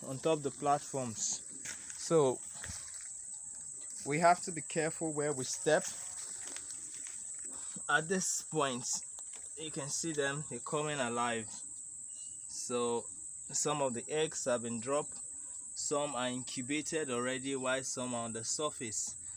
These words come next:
So these ones on the surface, invariably we've lost them. That's just the disadvantage with the greenhouse system, because you don't have complete control over the eggs. But you will also see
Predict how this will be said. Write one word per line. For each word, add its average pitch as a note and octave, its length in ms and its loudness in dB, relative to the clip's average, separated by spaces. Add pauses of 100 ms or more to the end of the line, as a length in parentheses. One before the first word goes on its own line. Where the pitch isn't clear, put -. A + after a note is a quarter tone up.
(120)
So C#3+ 160 0
these F3 260 0
ones F3 240 4
on D3 140 4
the C3+ 80 2
surface, E3 640 0
invariably D3 500 2
we've B2+ 260 0
lost C#3 440 2
them. A2+ 240 0 (500)
That's D3 260 6
just D3+ 260 2
the B2+ 60 -2
disadvantage B2+ 880 0
with - 280 -4
the A2+ 260 0 (640)
greenhouse C3 480 2
system, A#2 480 -2
because B2 340 -4
you A#2 80 -4
don't C3+ 220 -2
have C3+ 260 0
complete C3 420 -6
control B2 500 -2 (640)
over C3 260 4
the A#2+ 160 -2
eggs. B2 420 2
But C3+ 100 2
you C#3 180 2
will C#3 100 0
also F#3+ 320 6
see F#3 380 2